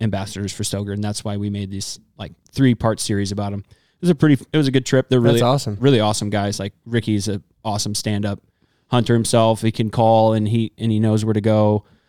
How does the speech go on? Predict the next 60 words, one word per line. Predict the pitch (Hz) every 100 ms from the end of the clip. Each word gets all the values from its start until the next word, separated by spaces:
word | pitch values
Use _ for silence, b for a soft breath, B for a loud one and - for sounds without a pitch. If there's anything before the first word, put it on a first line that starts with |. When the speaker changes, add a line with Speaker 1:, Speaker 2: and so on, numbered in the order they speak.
| _ -
Speaker 1:
Um, | 104 101 95
except | 104 127 113
for | 113
on |
that | 107 104
trip, | - 104 110
we | 104
just | 101 -
had, | 101
like, | 98 104
really | 104
bad, | 113 101 101 -
really | 139 143 131
bad | 110 101
hunting, | 101 95 95 101 -
really | 123 123 104
bad | 95
hunting. | 98 95 101 135
Speaker 2:
Yeah, | 120 104
Speaker 1:
Um, | 123 107 98 98
Speaker 2:
'cause | 139
Louisiana | 123 117 113 110 107
has | 107
bad | 107 101
hunting | 107 107 139
Speaker 1:
it |
just | 143 123
has | 123
Speaker 2:
altogether, | 110 110
Speaker 1:
bad |
Speaker 2:
right? | 113
Speaker 1:
hunting | 123 113 110
anyways. | 117 98 92
But | - 123
it |
was | 160 147
a | 160
cool, | 151 131 113 _ _ _
it |
was | 123
a | 131
cool | 123
experience | - 113 110 101
nonetheless. | 110 107 104 - _
Uh, | 110 101 92 -
Ricky | 117 113
cooked | - 113
for | - 110
us, | 104 -
cooked | - 104
us, | -
like, | 101 95 _ _ _ _ _ _ _
gumbo | 113 107 107 104 104 104
and | 95 92 95 101 _
all | 92
this | 104 104
other | 104 98 95 _ _
Southern | - 113 104 101
Cajun | 107 104 107
Speaker 2:
Southern | 107